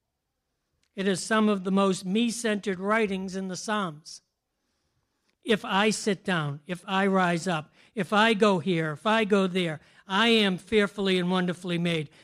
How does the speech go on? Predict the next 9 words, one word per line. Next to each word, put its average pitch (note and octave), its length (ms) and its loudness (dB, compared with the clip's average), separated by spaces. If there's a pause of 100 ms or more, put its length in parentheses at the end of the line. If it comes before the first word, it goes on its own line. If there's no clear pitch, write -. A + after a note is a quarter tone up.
(140)
My A3 300 4
frame, F3+ 500 2
when F#3+ 160 2
I, G3+ 260 4 (220)
when G3 160 2
I A3 280 4
was G#3+ 240 4
being F#3+ 300 2
formed. E3 500 -2